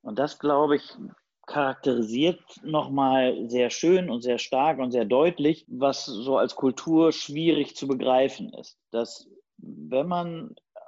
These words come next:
aus sich heraus das Bedürfnis hat, solch eine, ein Ding anzuschieben,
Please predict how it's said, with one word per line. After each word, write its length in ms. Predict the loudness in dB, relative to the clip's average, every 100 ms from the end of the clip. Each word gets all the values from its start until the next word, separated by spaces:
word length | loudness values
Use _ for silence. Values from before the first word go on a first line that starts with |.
| -20 _ -2
aus 260 | -2 -2
sich 260 | -4 -4 -2
heraus 600 | -2 0 2 2 2 -2
das 160 | -10
Bedürfnis 600 | -8 -2 -2 -2 -4 -8 -4
hat, 200 | -4 -6 -18
solch 460 | -6 -4 -4 -6
eine, 340 | -8 -6 -6 -8 _ _ _ _ _ -12
ein 300 | -8 -6 -4
Ding 220 | -4 -2
anzuschieben, 840 | 0 0 -2 -6 -6 -4 -4 -6